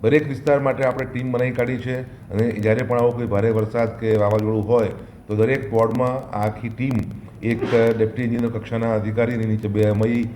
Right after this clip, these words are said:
કે એક પ્રકારના અધિકારી એ વોર્ડમાં કાર્યરત રહેશે અને આ તમામ સ્થળોમાં જો પાણી ભરાય તો એમને લોકોને શિફ્ટ કરવા માટે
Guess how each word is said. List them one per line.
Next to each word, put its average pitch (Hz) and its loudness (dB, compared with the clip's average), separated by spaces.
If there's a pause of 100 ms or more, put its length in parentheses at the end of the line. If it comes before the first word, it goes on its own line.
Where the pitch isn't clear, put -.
(260)
કે 113 0
એક 113 -2
પ્રકારના 113 0
અધિકારી 113 0 (300)
એ 104 -2
વોર્ડમાં 107 2
કાર્યરત 107 0
રહેશે 110 0 (500)
અને 131 0
આ 110 0
તમામ 127 0
સ્થળોમાં 131 -2
જો 110 0
પાણી 117 2
ભરાય 120 4 (320)
તો 127 -4
એમને 123 0
લોકોને 120 -2
શિફ્ટ - -6
કરવા 113 0
માટે 113 2